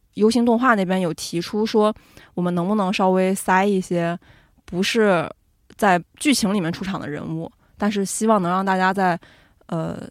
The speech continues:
就是画面里面见到这些，见到这些不是在剧情里面出场的人物，这样会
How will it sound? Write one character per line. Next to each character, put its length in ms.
就 120
是 340
画 220
面 160
里 80
面 120
见 180
到 140
这 140
些， 240
见 140
到 100
这 100
些 120
不 100
是 80
在 100
剧 120
情 100
里 60
面 100
出 100
场 140
的 80
人 100
物， 120
这 100
样 140
会 240